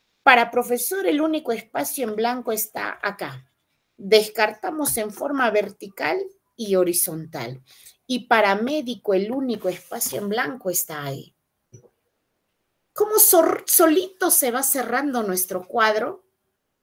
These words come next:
Solito se va cerrando. Y vamos encontrando nuestros resultados rápidamente. ¿Quién será el médico? El médico es Alejandro.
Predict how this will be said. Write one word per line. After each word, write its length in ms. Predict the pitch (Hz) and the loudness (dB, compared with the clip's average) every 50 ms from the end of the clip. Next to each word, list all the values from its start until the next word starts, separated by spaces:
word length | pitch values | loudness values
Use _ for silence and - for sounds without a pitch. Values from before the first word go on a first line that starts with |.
| _ _ _ _ | _ _ _ _
Solito 540 | - - - 392 392 415 466 - - 285 240 | -12 -6 -2 -2 0 0 0 0 0 0 0
se 180 | - - 214 190 | 0 0 -2 -4
va 100 | 214 226 | -4 -4
cerrando. 600 | - 269 240 233 247 - 370 320 214 185 160 - _ - - - - - - - | -4 -4 -6 -8 -8 -8 -8 -6 -6 -6 -8 -10 _ -20 -20 -20 -20 -20 -8 -4
Y 100 | 247 220 | 4 4
vamos 300 | 240 269 294 302 - 294 | 4 4 4 2 0 0
encontrando 600 | 262 226 220 214 214 202 240 247 262 254 269 262 | 0 -2 -2 -4 -4 -4 -4 -6 -4 -4 -6 -4
nuestros 540 | 247 233 220 - - - - 208 190 180 | -4 -4 -4 -6 -8 -6 -4 -4 -4 -2
resultados 640 | 180 180 175 - 190 175 170 - 139 147 143 139 - - | -4 -4 -4 -4 -6 -6 -6 -4 -4 -2 -2 -4 -4 -4
rápidamente. 1040 | - 415 440 480 - _ 226 170 165 160 143 139 135 131 131 131 131 131 - - _ _ _ _ _ _ _ _ _ _ _ _ _ _ _ | -4 -4 -4 -6 -8 _ 0 0 2 2 2 0 0 0 0 -2 -4 -6 -12 -18 _ _ _ _ _ _ _ _ _ _ _ _ _ _ _
¿Quién 220 | - 403 415 480 | -2 0 2 4
será 360 | - - 359 277 240 202 185 | 6 8 10 10 10 10 8
el 120 | 180 180 175 | 8 6 6
médico? 640 | 175 170 156 147 143 147 135 - - 139 131 - _ - - _ _ _ - | 4 2 0 0 -2 -4 -8 -8 -10 -10 -10 -12 _ -20 -20 _ _ _ -4
El 160 | 220 208 190 | -2 0 0
médico 540 | 196 233 269 247 220 - - - 160 151 147 | 0 0 -2 -4 -6 -8 -8 -10 -6 -4 -2
es 160 | 147 - - | -2 -2 -2
Alejandro. 800 | 151 147 151 147 139 - - 131 131 151 165 - - - - | -2 -4 -4 -4 -8 -10 -8 -8 -8 -8 -8 -12 -16 -20 -20